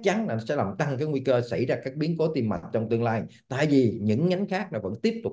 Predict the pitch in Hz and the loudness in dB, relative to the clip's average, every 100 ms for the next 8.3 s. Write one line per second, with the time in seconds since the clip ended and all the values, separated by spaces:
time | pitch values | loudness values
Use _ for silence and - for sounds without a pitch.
0 | - 95 92 165 170 - - 98 - _ | -6 -8 -4 -4 -4 -4 -4 -6 -6 _
1 | - 120 113 117 131 104 135 131 135 123 | -6 -4 0 -2 -2 -4 -6 -6 -4 2
2 | 127 - - _ _ _ _ 151 170 208 | 2 2 -8 _ _ _ _ 2 4 6
3 | 185 170 170 165 170 202 180 170 170 135 | 6 8 6 6 4 4 6 6 6 4
4 | 147 185 117 139 139 120 113 127 131 104 | 2 2 0 0 0 0 0 -2 -2 0
5 | 135 185 135 117 101 87 85 98 123 156 | 0 0 0 2 0 -4 -6 -4 -2 -4
6 | 160 165 185 151 175 - 131 123 131 123 | 2 4 4 2 0 2 2 6 6 6
7 | - - - - 117 107 95 110 113 110 | -2 -12 -8 -4 -2 -2 0 2 4 6
8 | 123 131 107 | 8 6 4